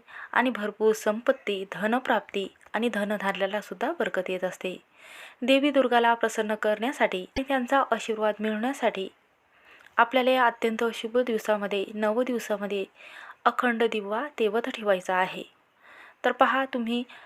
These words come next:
घट मांडत नसाल तरीही तुम्हाला हा जो अखंड दिवा आहे हा लावायचा आहे. कशा पद्धतीने लावायचा आहे, दिशा कोणती आहे व दिव्यामध्ये तूप टाकायचे आहे की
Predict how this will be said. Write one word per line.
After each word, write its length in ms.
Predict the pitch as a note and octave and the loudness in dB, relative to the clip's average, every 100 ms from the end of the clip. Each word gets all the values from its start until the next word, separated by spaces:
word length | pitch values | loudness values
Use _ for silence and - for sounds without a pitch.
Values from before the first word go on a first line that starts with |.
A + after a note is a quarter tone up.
| - - | -18 -10
घट 320 | A3 G#3 B3 - | -4 0 0 2
मांडत 400 | C4 G3 G3 F#3+ | 0 0 -2 -4
नसाल 340 | - F#3 F#3 - _ _ _ _ _ _ _ _ - | 0 0 0 -6 _ _ _ _ _ _ _ _ 4
तरीही 320 | B3 A3+ C#4+ | 4 4 0
तुम्हाला 340 | C#4+ A#3 G#3 | 0 -2 -2
हा 220 | G3+ G3+ | -2 -2
जो 140 | G3 G3 - | -2 -2 -6
अखंड 340 | - G3+ F#3+ | -6 -6 -4
दिवा 300 | F#3+ F#3+ F#3+ | -4 0 2
आहे 320 | F#3+ F#3 C4 C#4+ | 2 0 -2 -4
हा 180 | A#3+ | -2
लावायचा 440 | G#3 F#3 F3+ F3 F3+ | -2 0 0 -2 -2
आहे. 240 | F3 F3+ - _ _ - - - - | -2 -4 -14 _ _ -18 -16 -14 2
कशा 240 | C4+ C#4 | 4 4
पद्धतीने 520 | C#4+ C#4 G#3+ C4 B3 A#3 | 6 8 8 4 2 6
लावायचा 400 | A3 G#3+ G#3 G3+ | 6 6 2 0
आहे, 320 | G3 F3+ G#3 _ - - - | 0 -4 -12 _ -20 -20 -12
दिशा 300 | G3+ A3+ - | -4 -2 2
कोणती 400 | D4 C#4+ A3+ G#3+ | 2 2 -2 0
आहे 400 | F#3 F3+ E3 F#3+ _ _ _ _ | 0 0 -4 -14 _ _ _ _
व 220 | B3 B3+ | -10 -2
दिव्यामध्ये 560 | B3 C4+ C4+ B3+ B3+ C4+ | 2 4 4 4 4 -2
तूप 280 | C#4 A#3+ C#4 | -2 0 4
टाकायचे 440 | C4+ A#3 G#3+ G#3 | 4 4 0 2
आहे 300 | G3 F3+ A3 | 2 2 -2
की 160 | B3+ | -4